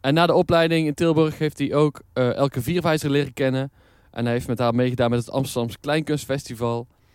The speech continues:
En daarna hebben ze drie programma's gemaakt, twee met eigen werk.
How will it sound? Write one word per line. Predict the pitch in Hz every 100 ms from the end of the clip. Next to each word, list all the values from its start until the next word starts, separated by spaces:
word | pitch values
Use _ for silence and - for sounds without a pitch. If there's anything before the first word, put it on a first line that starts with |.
| _ _ _ -
En | - 120
daarna | 131 143 135
hebben | 131 127
ze | 117
drie | 110 147
programma's | - 127 120 151 165 -
gemaakt, | 139 139 143 - -
twee | - 160
met | 151 -
eigen | 147 147 139
werk. | 131 139 -